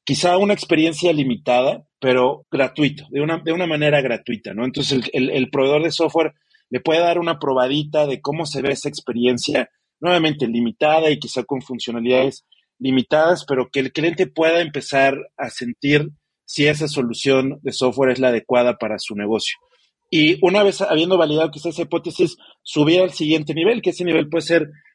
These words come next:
un nivel básico con ciertas características ya liberadas, quizá todavía con ciertas limitantes,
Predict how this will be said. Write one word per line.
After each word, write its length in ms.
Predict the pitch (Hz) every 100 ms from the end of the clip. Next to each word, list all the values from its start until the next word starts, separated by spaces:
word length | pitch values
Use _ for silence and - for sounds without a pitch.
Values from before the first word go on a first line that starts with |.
| _
un 140 | 160 151
nivel 380 | 156 156 156 160
básico 720 | 156 160 151 160 170 208 - _ -
con 340 | 127 123 139 _
ciertas 480 | - 147 139 151
características 1000 | - 135 123 - 139 143 151 151 147 147 - _ _
ya 360 | 120 139 139 139 -
liberadas, 800 | 135 135 135 160 165 190 - - -
quizá 320 | 117 131 135 _
todavía 460 | 143 147 139 147 147
con 240 | 139 123 -
ciertas 420 | - 127 - 131
limitantes, 800 | 135 139 - 151 147 147 151